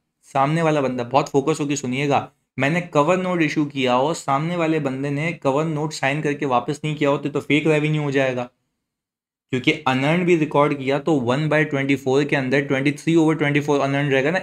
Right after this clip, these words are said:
एक पीरियड तो इनकम में आ जाएगा। तो इससे मेरा रेवेन्यू क्या आ जाएगा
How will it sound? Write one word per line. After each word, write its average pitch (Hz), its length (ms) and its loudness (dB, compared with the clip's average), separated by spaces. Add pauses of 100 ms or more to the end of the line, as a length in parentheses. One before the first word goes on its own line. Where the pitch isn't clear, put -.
एक 160 240 4
पीरियड 160 300 2
तो 160 60 0
इनकम 160 260 2
में 185 140 0
आ 175 80 2
जाएगा। 151 380 0 (400)
तो 156 180 0
इससे 156 600 6 (480)
मेरा 151 220 6
रेवेन्यू 170 440 6
क्या 185 180 8
आ 180 40 8
जाएगा 123 440 4